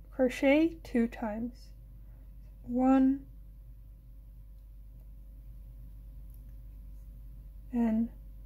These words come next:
two. Then we chain one, turn our work around, and then we do in the, the first stitch,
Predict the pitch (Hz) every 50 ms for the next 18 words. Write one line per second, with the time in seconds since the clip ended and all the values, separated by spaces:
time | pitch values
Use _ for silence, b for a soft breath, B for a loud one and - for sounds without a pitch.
0 | - - - - 247 220 214 202 247 240 - - - - - - - - - -
1 | - - - - - - - - - - - - - - - - - 262 247 254
2 | 294 311 302 269 247 233 - - - - 254 240 240 233 233 214 214 214 240 294
3 | 370 453 480 - - - - - - - - - - - - - - - - -
4 | - - - - - - - - - - - - - - - - - 294 320 339
5 | 330 311 285 269 233 254 240 233 220 220 - - 240 226 220 220 233 254 302 381
6 | 415 - - - - - - - - - - - - - - - - - - -
7 | - - - - - - - - - - - 269 240 233 240 240 240 254 285 285
8 | 277 - - - - - - - - - - - - - - - - - - -
9 | - - - - - - 240 247 233 - 240 240 240 247 - 370 - - - -
10 | - - - - - - - - - - - - - - - - - - - -
11 | - - - - - - - - - - - - - - - - - - - 269
12 | 240 233 233 226 220 220 220 226 - - - - - - - - - 247 240 -
13 | - 254 262 254 254 - - - - 254 226 233 -